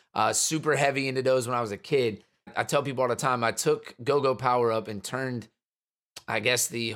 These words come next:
the whole thing on its head because I, obviously everything I do, I want it to have purpose. So, like, even though it was, like, Power Rangers and Dragon Ball, there still was this underlying meaning from the, from its inception of, like, the gospel, which was,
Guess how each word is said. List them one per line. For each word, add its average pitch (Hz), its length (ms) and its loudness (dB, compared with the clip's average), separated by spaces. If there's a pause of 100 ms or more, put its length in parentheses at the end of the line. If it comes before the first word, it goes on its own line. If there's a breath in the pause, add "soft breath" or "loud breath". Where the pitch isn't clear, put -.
(140)
the 110 120 -2
whole 123 200 2
thing 131 240 -4
on 113 100 -6
its 107 140 -6
head 120 340 0
because 110 320 -4
I, 113 180 -2
obviously 139 400 0
everything 131 300 0
I 117 80 0
do, 113 180 -2
I 110 60 4
want 110 160 -4
it - 80 -10
to 107 60 -2
have 101 140 -4
purpose. 101 340 -4
So, 110 160 -2
like, 110 200 0
even 139 200 -4
though 131 140 2
it 104 60 -2
was, 110 140 -4
like, 107 240 -2 (460 soft breath)
Power 170 240 4
Rangers 151 340 2
and 127 100 -6
Dragon 147 340 2
Ball, 131 200 4
there 123 140 0
still 175 260 2
was 151 100 2
this 135 220 -2
underlying 139 600 0
meaning 135 360 -2
from 120 180 -8
the, 113 280 0
from 117 180 -6
its 107 140 -6
inception 120 540 -2
of, 110 140 -6
like, 110 340 0 (440 soft breath)
the 123 60 -4
gospel, 113 520 0
which 113 220 -4
was, 110 400 0